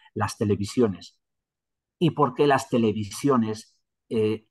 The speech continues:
tienen ese ejercicio corrupto de la práctica periodística? Porque es un ejercicio corrupto de la práctica periodista, pe-, periodística. Pues claro, pues por, por su asociación al interés político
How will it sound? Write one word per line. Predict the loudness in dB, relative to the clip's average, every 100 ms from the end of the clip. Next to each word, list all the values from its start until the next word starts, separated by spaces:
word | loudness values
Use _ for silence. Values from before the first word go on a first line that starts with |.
| 0
tienen | 2 2 0 -2 -8
ese | -10 -8
ejercicio | -8 -8 -4 -4 0 -4 0
corrupto | 2 2 2 -2 -4 -10 -10 _ _ _
de | -10 -4
la | -2 -2
práctica | -2 -4 -6 -6 -2
periodística? | 0 2 0 -4 -12 -16 -20 _ _ _ _ _ _
Porque | -12 -8 -4
es | -2
un | 0 0
ejercicio | 0 -2 -2 0 2 0 -4
corrupto | -2 2 2 0 -2 -8
de | -6
la | -6
práctica | -6 -8 -8 -12 -10
periodista, | -6 -4 -4 -6 -14 -20 _ _ _ _
pe-, | -2
periodística. | -2 -2 0 0 -2 -6 -8 -12 _ _ _ _
Pues | -8 -8
claro, | -8 -10 -10 _ _
pues | -16 -16 -10
por, | -4 -4 -4 _
por | -4 -4
su | -2 -2
asociación | -2 -4 -2 -2 2 4
al | 4
interés | 2 -2 -6 -8
político | -8 0 2 4 2 2 2 2